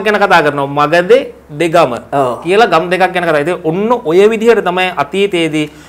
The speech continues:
Speaker 1: මේ ඉතිහාසයත් මේ දහමත් විකෘති කරලා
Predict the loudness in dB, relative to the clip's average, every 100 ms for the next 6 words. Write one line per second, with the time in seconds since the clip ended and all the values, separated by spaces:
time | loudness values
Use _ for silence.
0 | -18 -6 -4 -4 -6 -4 0 2 2 2
1 | 0 0 -4 -20 _ _ _ -4 0 0
2 | 2 2 4 4 2 0 -12 -20 -8 -4
3 | 0 0 0 0 0 0